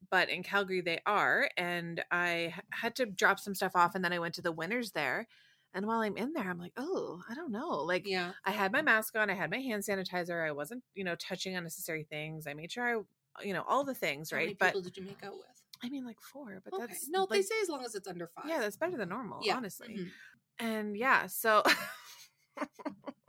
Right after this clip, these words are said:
Speaker 1: so yeah, I was a little bit nervous to be out there, but, um, yeah, you do definitely get tired of it. You want your life to go back to normal. You wanna be able to do the things that you were doing before. You wanna be able to see your family, but,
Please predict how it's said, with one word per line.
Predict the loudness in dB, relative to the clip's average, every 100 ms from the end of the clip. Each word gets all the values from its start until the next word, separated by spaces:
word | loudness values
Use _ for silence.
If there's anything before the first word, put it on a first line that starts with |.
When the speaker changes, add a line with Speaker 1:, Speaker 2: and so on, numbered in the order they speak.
| -10 -4 -2 -4 4
Speaker 1:
so | 10 12
yeah, |
I | 12
was | 10
a | 6
little | 6
bit | 6 8
nervous | 8 8 6 4
to | 6
be | 8
out | 8 6
there, | 4 6
but, | 6 4 4
um, | 4 4 2 -4 -10 -14 _ _ _ _ -16 -16 -20 -10 4
yeah, | 6
you | 6 0
do | 2
definitely | 2 2 -2
get | -4
tired | -2 -2 0
of | -2
it. | -2
You | -2
want | 0 -2 -2
your | -2
life | 0 -2
to | -4
go |
back | -4 -4
to | -6
normal. | -8 -8 -8
You | -8
wanna | -8 -6
be | -6
able | -6 -6
to | -4
do | -2
the | -2
things | -6 -10 -4
that | -4 -4 _ _ _ _ _
you | 0
were | 2
doing | 2 0
before. | -4 -2 -2
You | -2
wanna | -2 -2
be | -2
able | -4
to |
see | -4 -4
your | -4
family, | -4 -4 -4 -6 -4
but, | 2 2 2